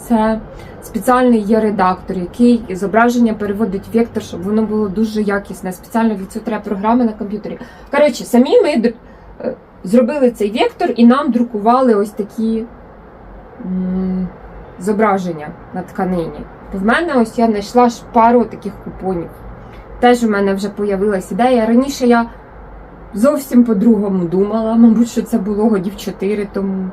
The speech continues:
може, і більше, оці зображення ми друкували. А може, і більше. Ну, в общем-то, давненько. То я теж все переполоскала, освіжила його, все чистеньке ось понаходила.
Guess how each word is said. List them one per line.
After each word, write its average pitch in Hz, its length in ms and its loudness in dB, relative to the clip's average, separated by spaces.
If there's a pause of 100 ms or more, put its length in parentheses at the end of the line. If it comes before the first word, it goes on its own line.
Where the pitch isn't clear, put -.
може, 220 220 0
і 185 40 -2
більше, 180 440 -8
оці 175 380 -8
зображення 170 580 -2
ми 151 240 -12
друкували. 156 480 -6 (760)
А 208 40 2
може, 269 300 2
і - 20 4
більше. 208 580 -6
Ну, 285 160 0
в - 20 2
общем-то, 277 380 -4
давненько. 233 600 0
То 240 80 2
я 277 120 0
теж 262 200 0
все - 280 -2
переполоскала, 226 1040 0 (520)
освіжила 262 760 0
його, 392 340 0
все 277 280 -2
чистеньке 370 800 -4
ось 339 80 -10
понаходила. 330 920 -4